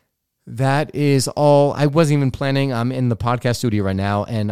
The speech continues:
this, I was literally getting ready to pack up my bags and everything, and then I just kind of got this inspiration to record this last session, and I'm over my time here. But I, I hope that, I mean, I find it powerful. It really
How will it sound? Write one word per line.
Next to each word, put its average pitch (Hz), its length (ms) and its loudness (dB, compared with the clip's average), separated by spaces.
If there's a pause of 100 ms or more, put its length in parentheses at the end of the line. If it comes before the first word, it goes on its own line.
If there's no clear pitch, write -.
(160)
this, 123 240 -2
I 110 200 -6
was 104 100 -4
literally 151 380 -2
getting 110 200 -2
ready 107 180 -2
to 101 60 -4
pack 107 300 -6
up 104 160 -6 (240)
my 95 160 -4
bags 110 420 -2
and 113 40 -2
everything, 101 340 -4
and 98 140 -4
then 101 120 -4
I 92 140 -6
just 123 220 -8
kind 143 260 -8
of 135 120 -12
got 120 200 -6
this 107 140 -8
inspiration 110 580 -4
to 92 80 -12
record 92 380 -6
this 87 160 -8
last 90 260 -6
session, 151 420 -4 (960)
and 104 240 -6
I'm 95 120 -8
over 143 260 -6
my 92 140 -2
time 101 280 -6
here. 104 140 -4 (340)
But 156 280 -2
I, 160 200 -4 (580)
I 143 200 -2
hope 240 460 -2
that, 135 320 -6
I 156 60 -2
mean, 160 140 -2
I 233 200 0
find 143 280 -2
it 101 60 -8
powerful. 110 480 -2
It 143 180 -6
really 196 380 -6